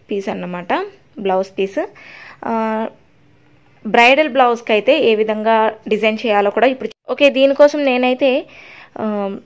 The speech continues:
త్రీ డీ అవుట్లైనర్స్ ఉంటాయి కదండి, దాన్ని తీసుకున్నాను. ఫస్ట్ ఈ మ్యాంగో, మ్యాంగోస్ని నేను ఈ త్రీ డీ అవుట్లైనర్తో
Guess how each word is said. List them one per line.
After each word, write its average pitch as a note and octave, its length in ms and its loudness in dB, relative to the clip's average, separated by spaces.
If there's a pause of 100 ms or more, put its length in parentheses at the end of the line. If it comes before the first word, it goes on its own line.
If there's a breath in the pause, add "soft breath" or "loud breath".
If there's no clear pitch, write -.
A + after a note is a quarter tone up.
(140)
త్రీ D4 180 0
డీ D#4+ 140 2
అవుట్లైనర్స్ B3 540 2
ఉంటాయి A3 220 -2
కదండి, G#3 360 -2
దాన్ని G#3+ 280 0
తీసుకున్నాను. G#3 680 -4 (440)
ఫస్ట్ C#4+ 340 2 (140)
ఈ A#3 160 -2
మ్యాంగో, A3+ 540 2 (180)
మ్యాంగోస్ని A3+ 580 0
నేను A3 380 -2
ఈ A3 180 -4
త్రీ A3 220 -2
డీ A3 120 2
అవుట్లైనర్తో G#3 680 0